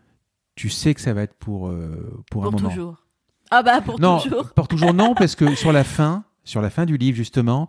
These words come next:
Speaker 2: Oui.
Speaker 1: tu, tu as une lueur d'espoir en disant, avec les techniques aujourd'hui,
Speaker 2: Ah oui, oui, oui, mais bon.
Speaker 1: voilà.
Speaker 2: <laughs>
Speaker 1: Mais on
Speaker 2: Sur
Speaker 1: verra.
Speaker 2: le moment, euh, sur le moment,
Speaker 1: Pour le
Speaker 2: je
Speaker 1: moment,
Speaker 2: me
Speaker 1: on n'y est pas
Speaker 2: dis,
Speaker 1: encore.
Speaker 2: euh,
Speaker 1: Voilà.
Speaker 2: oui.
Speaker 1: Et
Speaker 2: Ah, ça
Speaker 1: ta
Speaker 2: fait
Speaker 1: première
Speaker 2: trente ans, on a toujours, euh,
Speaker 1: Ouais.
Speaker 2: on y est presque, mais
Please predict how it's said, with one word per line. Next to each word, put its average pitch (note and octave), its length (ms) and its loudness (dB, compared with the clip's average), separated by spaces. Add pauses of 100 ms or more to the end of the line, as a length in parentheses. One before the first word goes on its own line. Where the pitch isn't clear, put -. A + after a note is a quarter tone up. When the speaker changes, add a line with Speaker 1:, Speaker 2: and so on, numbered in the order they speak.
(120)
Speaker 2:
Oui. F3+ 380 -8
Speaker 1:
tu, A3 100 -6 (320)
tu A2+ 140 0
as G#2 40 4
une A#2 80 2
lueur D#3 220 6
d'espoir A#2 480 0
en G#2+ 80 0
disant, G#2 260 0
avec F#2 220 -4
les G#2 80 0
techniques C#3 520 -2
aujourd'hui, A2 300 0
Speaker 2:
Ah A#3 60 4
oui, C4+ 180 4
oui, D4+ 120 -2
oui, D4+ 240 -6
mais A#3 140 -8
bon. A3 280 -6 (100)
Speaker 1:
voilà. G#2+ 420 -2
Speaker 2:
<laughs> A#2+ 100 -6
Speaker 1:
Mais C#3+ 80 2
on D#3 60 4
Speaker 2:
Sur E3+ 120 4
Speaker 1:
verra. E3 240 4
Speaker 2:
le - 60 -8
moment, E4 320 -2
euh, B3 140 -2
sur A#3 180 -10
le B3 80 -12
moment, A#3+ 300 -8
Speaker 1:
Pour C3+ 100 2
le C3 60 0
Speaker 2:
je C#3 40 0
Speaker 1:
moment, D#3 100 4
Speaker 2:
me F3+ 40 6
Speaker 1:
on F3+ 40 4
n'y D#3+ 60 2
est D3 60 4
pas C#3 140 4
Speaker 2:
dis, A#2 100 4
Speaker 1:
encore. G2+ 200 2
Speaker 2:
euh, F2+ 240 -6
Speaker 1:
Voilà. G2+ 220 -6
Speaker 2:
oui. - 100 -12 (560)
Speaker 1:
Et D#3 140 4
Speaker 2:
Ah, D4 380 -6
ça - 60 -18
Speaker 1:
ta E3 160 2
Speaker 2:
fait - 60 0
Speaker 1:
première F3+ 220 4
Speaker 2:
trente B3+ 260 -4
ans, F4 140 -2 (140)
on G3+ 80 -6
a F#3 60 -6
toujours, G#3 420 -10
euh, G#3 340 -8
Speaker 1:
Ouais. G#3+ 80 -2
Speaker 2:
on C4 40 -2
y C4+ 120 -4
est C4+ 80 -4
presque, - 560 -14
mais B3 240 -12